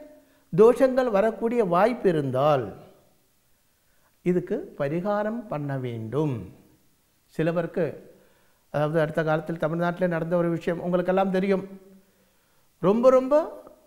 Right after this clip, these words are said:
நல்ல டைமாக குரு தசா காலம் ரொம்ப நல்ல டைம், சூப்பர் டைம். ஜோதிஷம் தெரிஞ்ச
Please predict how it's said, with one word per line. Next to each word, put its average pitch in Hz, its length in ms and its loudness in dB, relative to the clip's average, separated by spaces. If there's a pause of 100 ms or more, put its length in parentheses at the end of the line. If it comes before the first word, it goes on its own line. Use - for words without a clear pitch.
(380)
நல்ல 285 480 2
டைமாக 190 600 0 (220)
குரு 190 200 0
தசா 240 360 2
காலம் 247 340 0 (420)
ரொம்ப 311 540 -6
நல்ல 196 300 0 (100)
டைம், 135 240 -8 (140)
சூப்பர் 285 460 0
டைம். 147 260 -2 (760)
ஜோதிஷம் 226 460 2
தெரிஞ்ச 240 220 0